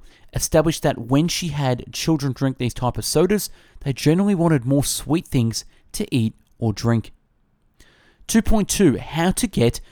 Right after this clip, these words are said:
People to Crave, page twenty-five. Using the examples of John Lennon, the Beach Boys, Z Z Top, and Cher, Moss shows how addictive sodas can be. Everyone wanted Doctor Pepper, which at least in England was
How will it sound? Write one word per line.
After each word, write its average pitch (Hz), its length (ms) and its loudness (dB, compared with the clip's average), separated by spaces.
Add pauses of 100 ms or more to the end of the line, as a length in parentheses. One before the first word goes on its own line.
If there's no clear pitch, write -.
(260)
People 139 280 0
to 117 60 0
Crave, 113 520 0 (240)
page 123 240 -2
twenty-five. 107 600 -2 (1080)
Using 175 300 2
the 202 100 4
examples 170 460 2
of 123 220 0 (120)
John 139 360 2
Lennon, 156 480 2 (340)
the 180 80 2
Beach - 300 2
Boys, 143 440 2
Z 143 200 2
Z 170 180 0
Top, 123 380 -2
and 117 180 -4
Cher, 180 440 0 (380)
Moss 147 220 2
shows 123 400 4
how 127 260 -6
addictive 156 500 -2 (260)
sodas 117 400 2
can 101 160 -4
be. 120 280 -2 (1000)
Everyone 180 360 0
wanted 170 220 2
Doctor 165 280 0
Pepper, 170 380 -2 (520)
which 185 200 2
at - 80 0
least 180 260 2
in 196 100 -2
England 151 340 2
was 131 160 -2